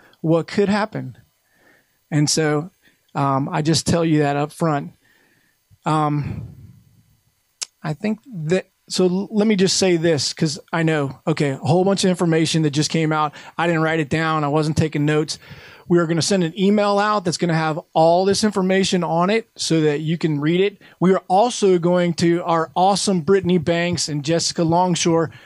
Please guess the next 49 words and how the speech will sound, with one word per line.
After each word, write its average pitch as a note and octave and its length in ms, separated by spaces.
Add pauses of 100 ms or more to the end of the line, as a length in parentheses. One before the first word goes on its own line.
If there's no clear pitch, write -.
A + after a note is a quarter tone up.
(120)
are D#3+ 80
going F3+ 260
to E3+ 60
create F3+ 400
their, E3 460
uh, C#3+ 320
Bridgeway F#3 520
News F#3+ 480
video D#3+ 560
for D#3+ 140
this E3 240
week, E3+ 180
and D#3+ 80
it's D#3 100
gonna F3 180
have E3+ 440
a D#3+ 100
large F3+ 420
portion E3+ 340
of D#3+ 80
that E3 200
in F3+ 140
there. D#3 220 (480)
And F3 200
they're A#3 160
gonna B3+ 140
actually G#3+ 380
do G3+ 200
a F3 100
walkthrough, F3 800 (200)
so - 160
what F#3+ 200
it F#3 60
looks F#3 320
like E3 260
on D3+ 140
Sunday D3 600 (280)
when D#3+ 200
you E3+ 120
come D#3+ 220
to D#3+ 60
the D3 80
church. C#3+ 380
So D3+ 120
I D3 140
recommend F3 720
that D3+ 160
you D#3 120
get, D3+ 340